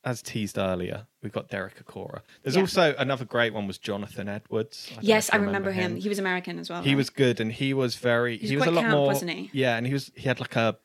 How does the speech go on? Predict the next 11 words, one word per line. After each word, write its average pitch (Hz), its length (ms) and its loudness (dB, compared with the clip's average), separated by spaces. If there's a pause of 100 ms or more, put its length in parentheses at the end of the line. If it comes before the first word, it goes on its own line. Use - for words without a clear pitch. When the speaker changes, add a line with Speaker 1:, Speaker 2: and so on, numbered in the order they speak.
Speaker 1:
pinky 131 380 -2
ring. 143 320 0 (300)
<laughs> - 500 -2 (1400)
And - 40 -8
he 110 60 -2
used - 100 -6
to, 117 80 -6
like, - 180 -6
point 113 260 -6
with 107 100 -6
it. 107 180 -6